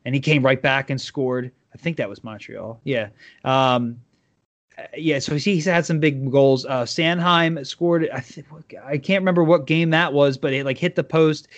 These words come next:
Oh, yeah, that was, uh, the, the elimination game against Montreal where it hit the post, hit off a Price and went back in. So they have been there. I wouldn't say completely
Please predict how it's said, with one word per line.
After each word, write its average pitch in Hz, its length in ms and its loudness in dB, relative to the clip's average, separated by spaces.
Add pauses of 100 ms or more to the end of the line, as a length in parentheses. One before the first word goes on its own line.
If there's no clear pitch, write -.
(160)
Oh, 185 100 6
yeah, 190 240 6
that 160 140 2
was, 160 140 -4
uh, 165 160 2
the, 156 160 -2 (180)
the 160 140 -2
elimination 180 520 -2
game 143 180 0
against 139 220 -2
Montreal 147 480 2
where 131 100 2
it 127 80 0
hit 151 120 -4
the 147 80 -6
post, 147 380 0
hit 160 120 2
off 147 160 2
a 147 60 -8
Price 147 340 -2
and - 80 -6
went 143 160 -4
back 143 280 -2
in. 143 320 -2 (300)
So 190 100 -2
they 185 120 2
have 240 500 0 (880)
been 240 240 4
there. 107 340 -4
I 143 80 0
wouldn't 220 280 2
say 190 340 2
completely 180 960 -2